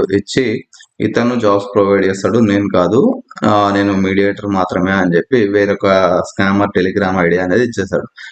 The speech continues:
ఇచ్చేసిన తర్వాత మనోడు ఆ Telegram ఐడికి మెసేజ్ చేశాడు, "మీరు ఇట్లా జాబ్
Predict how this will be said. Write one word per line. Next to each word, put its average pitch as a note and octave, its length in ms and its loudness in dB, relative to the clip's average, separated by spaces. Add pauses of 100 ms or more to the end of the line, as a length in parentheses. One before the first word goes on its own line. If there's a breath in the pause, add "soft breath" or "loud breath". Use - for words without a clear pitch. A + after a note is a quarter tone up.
(160 loud breath)
ఇచ్చేసిన B2+ 420 -2
తర్వాత G#2+ 340 2
మనోడు G#2 760 0 (420 loud breath)
ఆ G#2 180 4
Telegram G2+ 560 0
ఐడికి F#2+ 440 2
మెసేజ్ F#2 400 0
చేశాడు, F2+ 320 0
"మీరు A2 220 2
ఇట్లా G2+ 220 0
జాబ్ G2 280 0